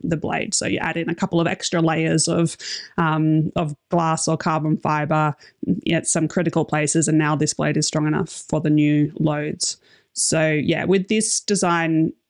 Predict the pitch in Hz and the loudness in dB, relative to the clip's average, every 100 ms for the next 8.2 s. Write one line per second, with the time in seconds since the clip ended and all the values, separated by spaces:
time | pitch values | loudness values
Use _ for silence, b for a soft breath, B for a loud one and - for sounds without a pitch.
0 | - 180 - 175 - 165 165 - 160 156 | 0 0 0 0 2 2 2 2 -2 0
1 | 156 - 165 151 147 151 156 165 151 156 | -4 -2 -2 0 0 -2 0 2 2 0
2 | - 156 151 147 - 160 156 156 - 175 | 0 0 0 0 -2 0 2 2 2 2
3 | 160 160 151 156 - 156 156 165 160 156 | 4 2 2 0 0 -2 -2 0 2 2
4 | 165 - 165 160 160 151 - 165 156 175 | 0 0 0 0 0 0 -2 0 2 2
5 | 175 - 160 160 - 220 233 240 196 180 | 2 0 0 -2 -2 0 2 2 2 2
6 | 170 147 160 151 160 170 - 165 165 156 | 2 2 0 2 2 0 0 0 2 2
7 | 170 151 - _ - - 196 165 165 156 | 0 -2 -4 _ -6 0 2 2 0 0
8 | 156 233 | 0 0